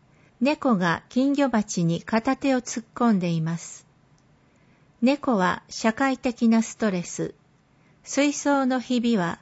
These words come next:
住環境のストレス。黒い金魚は対人関係のストレス。赤い金魚は自分自身のストレス。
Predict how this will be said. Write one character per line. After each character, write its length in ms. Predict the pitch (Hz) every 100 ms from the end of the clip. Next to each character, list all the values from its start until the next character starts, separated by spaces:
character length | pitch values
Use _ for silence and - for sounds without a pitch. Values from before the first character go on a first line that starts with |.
| _ _ _ -
住 240 | 240 285
環 280 | 285 294 269
境 300 | - 180 170
の 140 | 175
ス 140 | - -
ト 140 | 190
レ 140 | 180
ス。 300 | 165 - 156 - _ _ _ _ _ _ _ _
黒 300 | - 254 302
い 80 | 277
金 360 | - 226 208
魚 160 | 185 165
は 240 | 175 - - _ _ _
対 240 | 233 269 277
人 200 | 302 285
関 320 | 294 277 247
係 240 | 208 180
の 160 | 175 175
ス 140 | -
ト 160 | 208 185
レ 100 | 180
ス。 300 | - 160 - _ _ _ _ _ _ _ -
赤 360 | 214 220 285 285
い 80 | 277
金 320 | - 269 208
魚 180 | 175 165
は 240 | 170 220 _ _ _ -
自 180 | 214 233
分 260 | 285 285 269
自 60 |
身 280 | 277 - 196
の 200 | 170 170
ス 120 | -
ト 140 | - 202
レ 140 | 180
ス。 280 | - -